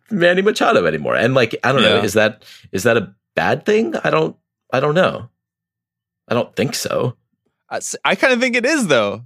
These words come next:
Speaker 2: Like, it's sad. It's maybe not a bad thing, but it's sad. It's sad that, like, superstars leave your life in a way that it doesn't necessarily happen in other sports. I don't know what it is about baseball, but they just don't gamify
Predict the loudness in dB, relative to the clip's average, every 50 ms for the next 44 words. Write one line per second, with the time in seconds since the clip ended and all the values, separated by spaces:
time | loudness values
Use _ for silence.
0 | -2 0 0 0 0 -2 -10 _ _ _ -2 -2 -2 -2 -6 -4 0 0 2 2
1 | 2 0 0 -2 -4 -8 -12 -10 _ -8 -6 -4 -4 -2 0 0 0 0 0 0
2 | -2 -2 0 0 0 -2 -2 -4 -4 -4 -6 -8 -10 _ _ _ _ _ _ -4
3 | -4 -4 -4 -6 -4 -2 0 0 0 0 -4 -8 -14 _ _ _ _ _ _ _
4 | _ _ -8 -6 -4 -2 0 2 2 2 2 2 0 0 0 0 -2 -2 -4 -8
5 | -12 -10 -6 -6 -6 -4 -2 -4 -2 0 2 2 2 0 -2 -4 -4 -2 -2 0
6 | 0 -2 -2 -4 -10 -14 _ _ _ -18 -8 -2 0 0 0 2 2 2 2 2
7 | 0 -4 -8 -14 -20 -20 _ _ _ _ _ _ _ -4 -2 -2 0 2 2 2
8 | 2 2 0 -2 -2 -2 -2 -2 0 -2 -2 -2 -4 -4 -6 -2 0 0 0 0
9 | 0 0 -2 -2 -2 -2 -2 -4 -4 -4 -6 -8 _ _ _ _ _ -4 -4 0
10 | 0 0 0 0 -2 -4 -4 -2 0 0 0 -2 -4 -10 -14 _ _ _ _ _
11 | _ 0 0 0 0 2 2 2 2 2 2 2 2 2 2 2 2 2 2 0
12 | 0 0 2 2 2 2 0 -2 -2 -2 -2 -2 0 2 2 2 0 -2 _ _
13 | _ _ _ _ -4 -4 -2 -2 -2 -2 -2 -2 -2 -2 -4 -2 0 0 2 2
14 | 0 0 0 0 2 2 2 0 0 -2 -4